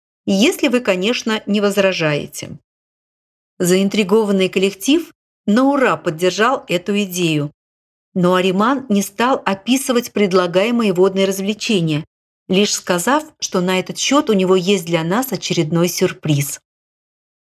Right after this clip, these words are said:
Поблагодарив за вкусный обед,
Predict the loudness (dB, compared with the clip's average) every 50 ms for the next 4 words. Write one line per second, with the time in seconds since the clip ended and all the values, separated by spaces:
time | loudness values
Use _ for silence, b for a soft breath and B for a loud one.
0 | _ -2 0 2 2 2 2 2 0 2 2 4 2 2 0 -4 -6 -4 -4 -2
1 | 0 -2 -2 -4 -8 -6 -2 -2 -2 -2 -2 -2 -2 -2 -2 -2 -2 -4 -2 -2
2 | 0 0 0 0 -2